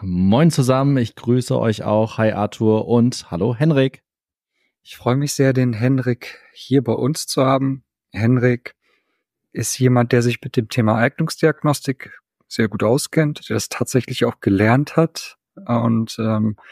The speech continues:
Speaker 2: ist natürlich etwas, wo nochmal fundierteres Wissen vorhanden ist. Und deswegen wollen wir heute das Thema ein kleines bisschen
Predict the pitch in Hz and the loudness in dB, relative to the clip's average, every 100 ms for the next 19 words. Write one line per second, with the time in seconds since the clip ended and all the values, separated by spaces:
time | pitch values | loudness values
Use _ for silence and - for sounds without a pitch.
0 | - - - _ - - - 120 120 - | -18 -18 -20 _ -10 -8 0 2 2 0
1 | 123 113 - - 120 113 123 - 110 107 | -2 -2 -6 -2 -2 0 -4 -2 -6 0
2 | 139 - 127 - - - 131 - 104 139 | 0 0 -2 -4 -8 -6 -4 -2 0 0
3 | - 147 139 - 113 104 - _ - - | -2 -4 -4 -4 -6 -6 -16 _ -20 -20
4 | - - - - - 135 147 143 147 151 | -20 -20 -20 -8 0 2 2 0 0 2
5 | 143 - 143 147 143 123 151 - - - | 0 0 2 2 0 0 0 -2 -10 -8
6 | - 135 135 | -4 -4 -4